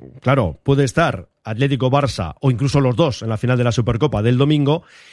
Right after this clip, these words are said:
Y lo que sí sabemos en nuestro caso es que el siguiente domingo, el veintitrés,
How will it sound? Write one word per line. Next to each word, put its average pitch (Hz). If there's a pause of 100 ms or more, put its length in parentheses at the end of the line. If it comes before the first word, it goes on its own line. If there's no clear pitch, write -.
Y -
lo 110
que 117
sí 117
sabemos 135
en 107
nuestro 135
caso 131
es 131
que 147
el 131
siguiente 123
domingo, 139
el 123
veintitrés, 110